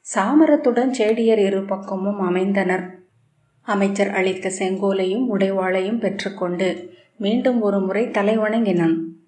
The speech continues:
அவன் அளிக்க வேண்டிய அன்றைய முதல் ஆணைக்காக காத்து நின்றிருந்த மறையவர் குலத்து இளையோன் முன்னால் வந்து வணங்கினான். முன்னரே எழுதி மூங்கில் குழலில் இட்டு மூடப்பட்ட அரசாணையை சிறிய வெள்ளித்தட்டில் வைத்து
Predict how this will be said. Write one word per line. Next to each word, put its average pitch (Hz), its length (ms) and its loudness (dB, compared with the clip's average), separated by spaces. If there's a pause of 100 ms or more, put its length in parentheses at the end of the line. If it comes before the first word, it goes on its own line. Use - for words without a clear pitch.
(380)
அவன் 196 220 2
அளிக்க 269 360 2
வேண்டிய 233 440 2
அன்றைய 196 400 0
முதல் 185 400 -2
ஆணைக்காக 196 720 -4
காத்து 226 380 -2
நின்றிருந்த 185 800 -4 (500)
மறையவர் 185 540 2
குலத்து 180 420 -4
இளையோன் 185 500 -2
முன்னால் 220 440 -2
வந்து 190 280 -2
வணங்கினான். 208 680 -2 (800)
முன்னரே 285 460 4
எழுதி 220 340 2
மூங்கில் 233 460 -2
குழலில் 202 440 0
இட்டு 196 320 -2
மூடப்பட்ட 208 640 -4
அரசாணையை 185 960 -4 (360)
சிறிய 190 480 2
வெள்ளித்தட்டில் 185 760 -2
வைத்து 180 360 -4